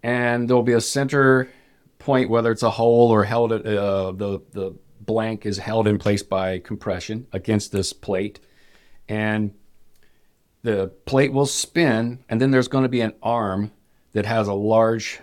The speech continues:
metal steel disc on the end that's a pressure roller. And just like on a phonograph, except it's reversed, it goes from the center outwards rather than from the outside in. The,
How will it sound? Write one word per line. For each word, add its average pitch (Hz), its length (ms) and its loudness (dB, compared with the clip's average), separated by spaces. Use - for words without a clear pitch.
metal 104 1120 -2
steel 107 640 0
disc 117 460 -2
on 95 160 -4
the 92 180 -8
end 95 280 -8
that's 104 200 -2
a 107 100 2
pressure 104 520 -4
roller. 82 460 -8
And 107 480 -2
just 151 220 -4
like 156 220 0
on 143 140 2
a 117 60 2
phonograph, 117 800 0
except 107 300 -8
it's - 220 -12
reversed, 101 400 0
it 98 60 -8
goes 101 220 -6
from 98 120 -10
the 90 60 -8
center - 480 -8
outwards 92 560 -4
rather 95 320 -8
than 90 220 -12
from 90 160 -12
the 85 240 -10
outside 90 440 -10
in. 87 340 -6
The, 110 600 -4